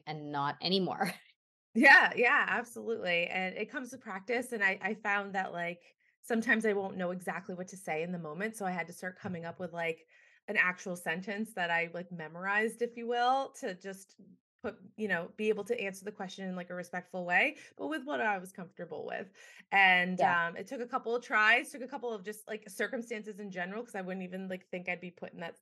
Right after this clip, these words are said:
Speaker 2: situation. And then, and then now I feel very comfortable, you know, talking about it. Um, and I, and again, I, I think it comes down to just the confidence of having done this career for however many years. I mean,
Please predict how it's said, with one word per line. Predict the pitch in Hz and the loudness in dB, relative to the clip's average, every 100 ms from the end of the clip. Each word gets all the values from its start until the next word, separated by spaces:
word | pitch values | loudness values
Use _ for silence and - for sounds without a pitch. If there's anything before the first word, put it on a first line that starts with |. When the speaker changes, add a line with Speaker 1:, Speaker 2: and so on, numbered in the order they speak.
| - | -18
Speaker 2:
situation. | - 180 160 151 180 262 311 349 | -16 -10 -4 -2 0 2 2 2
And | 226 | 0
then, | 196 196 196 190 - - - - | 0 0 -4 -14 -20 -20 -20 -10
and | 202 208 | -4 -4
then | 208 | -2
now | 208 208 | 0 2
I | 202 | 0
feel | 208 196 | -4 -4
very | 185 220 220 | 2 4 2
comfortable, | 208 185 180 165 165 - | -2 -14 -12 -8 -8 -8
you | |
know, | 175 | -10
talking | 175 156 170 165 | -12 -14 -12 -10
about | 160 156 | -8 -6
it. | 151 151 - - - _ - | -6 -8 -10 -20 -20 _ 0
Um, | 175 160 156 156 160 175 - | 4 4 2 -2 -12 -18 -12
and | 202 220 | -4 -2
I, | 196 | -2
and | 214 214 | -2 -2
again, | 220 294 247 214 | 0 4 4 2
I, | 196 202 | -4 -6
I | 226 | -8
think | 220 | -10
it | 220 | -12
comes | 254 247 | -12 -12
down | 202 190 196 | -8 -8 -10
to | 185 | -12
just | 190 - | -12 -12
the | 190 | -14
confidence | 190 165 185 175 160 - - - _ _ _ - | -10 -10 -8 -8 -8 -10 -16 -18 _ _ _ 2
of | 190 170 | 2 2
having | 202 185 180 185 | -6 -8 -8 -6
done | 185 175 | -8 -8
this | 165 | -10
career | - 180 160 160 170 | -12 -6 -2 -2 -4
for | - 160 156 156 165 - _ _ | -4 0 2 0 -2 -8 _ _
however | 190 165 170 | -6 -6 -6
many | 165 165 | -6 -8
years. | 160 165 165 | -8 -8 -8
I | 175 | -10
mean, | 170 165 | -10 -10